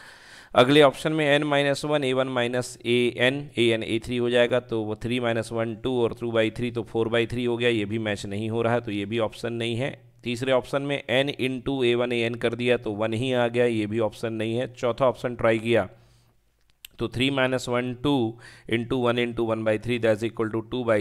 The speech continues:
three, बिल्कुल सही मैच कर रहा। तो देखिए कि कितना बड़ा सवाल था, इसको हमने चुटकियों में सॉल्व कर लिया। तो शॉर्ट ट्रिक जो होती हैं बड़े काम की चीज़ होती हैं, ज़रूर फोकस करिए शॉर्ट ट्रिक की तरफ, आपका घंटों का काम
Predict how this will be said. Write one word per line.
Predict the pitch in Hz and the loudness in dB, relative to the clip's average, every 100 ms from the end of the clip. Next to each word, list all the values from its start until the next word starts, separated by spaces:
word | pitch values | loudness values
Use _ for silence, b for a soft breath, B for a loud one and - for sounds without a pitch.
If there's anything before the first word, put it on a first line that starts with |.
| 98 | 0
three, | 110 113 | -4 -4
बिल्कुल | 127 123 143 | -4 -4 -8
सही | 127 120 | -2 -2
मैच | 113 110 113 | 0 -2 -2
कर | - 107 | -4 0
रहा। | 113 | 0
तो | 110 107 | 0 -2
देखिए | 113 110 127 107 98 | -2 0 0 0 -2
कि | 107 | -4
कितना | 113 113 117 | -4 -2 -2
बड़ा | 113 113 | 2 2
सवाल | 117 117 113 110 110 | 2 0 0 -2 -2
था, | |
इसको | 110 - 113 | -4 -4 -8
हमने | 110 107 | -6 -8
चुटकियों | 139 - 143 135 | -8 -6 -4 -2
में | 131 | -2
सॉल्व | 127 120 | 2 0
कर | 120 | 2
लिया। | 120 123 123 127 B B B - | 0 4 4 2 B B B -8
तो | 107 | -6
शॉर्ट | - 127 131 - | 0 2 2 2
ट्रिक | 156 135 | 0 0
जो | 131 | -2
होती | 117 120 | -2 -2
हैं | 123 | -2
बड़े | 117 117 | 2 2
काम | 117 110 | 2 -2
की | 110 | -6
चीज़ | 113 113 | -6 -4
होती | 107 101 107 | -4 -4 -4
हैं, | 104 - - | -4 -6 -2
ज़रूर | 113 131 131 | 0 0 -4
फोकस | - 117 117 | -6 -2 -2
करिए | - 113 107 | -2 -4 -2
शॉर्ट | 113 110 | -2 -2
ट्रिक | 113 | -4
की | 107 | -4
तरफ, | 110 107 107 - B B B | -6 -4 -6 -10 B B B
आपका | - 104 - 120 | -2 -2 2 2
घंटों | 110 113 123 135 | 4 0 -2 -2
का | 123 120 | 0 0
काम | 120 107 92 | 2 0 -4